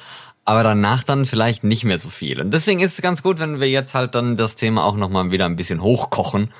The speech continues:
oder wie man das nennt. Und, ähm, <laughs> ja, der vierundsechzigste Eurovision Song Contest war das dieses Jahr in Israel, in Tel Aviv.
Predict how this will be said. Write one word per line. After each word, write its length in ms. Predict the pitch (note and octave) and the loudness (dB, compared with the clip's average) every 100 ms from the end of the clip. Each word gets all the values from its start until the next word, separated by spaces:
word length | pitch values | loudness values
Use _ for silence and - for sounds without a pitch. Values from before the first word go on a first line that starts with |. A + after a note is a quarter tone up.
| - - - | -20 -20 -14
oder 240 | - F2 | -4 -2
wie 80 | E2 | -2
man 140 | D#2+ | -2
das 120 | E2 - | -2 0
nennt. 260 | E2+ A#2+ - - - - | 0 0 -4 -20 -20 -8
Und, 420 | - A2+ G#2+ G#2 F#2+ | 0 2 2 0 0
ähm, 340 | F#2+ F#2 D#2+ G#2 B2+ A#2+ - | 0 0 -4 -2 -2 0 0
<laughs> 140 | C3 - - - | 0 -2 -10 -2
ja, 140 | - | -2
der 220 | C#3 D#3+ | 2 2
vierundsechzigste 880 | - - F#3+ E3 C3+ C#3 C3+ - A#2+ | 0 0 2 4 0 0 -6 -2 0
Eurovision 560 | A2 G#2 G#2+ G2+ G#2 G2 | 2 2 0 0 -2 -2
Song 180 | G2 | -2
Contest 440 | F#2+ F2 F2 - - | -2 -2 -2 -4 -4
war 120 | D2 | -2
das 220 | D2 F#2+ | -2 -6
dieses 540 | - F2+ F#2 A2+ A2+ - | -12 -10 -8 -6 -6 -2
Jahr 380 | F2 F2 G#2+ - - - - - | 0 2 0 -4 -20 -20 -20 -8
in 160 | - F#2+ | -4 -4
Israel, 760 | G2 C3 D#3+ - F#2 G2+ A2 A2 | -2 -2 -2 -2 0 2 2 2
in 380 | - F#2 F2+ | 0 -2 -2
Tel 240 | E2 G#2 G2 | -2 -2 0
Aviv. 680 | F#2+ E2 G2 D#3+ F3+ - | 0 0 -2 0 -2 -4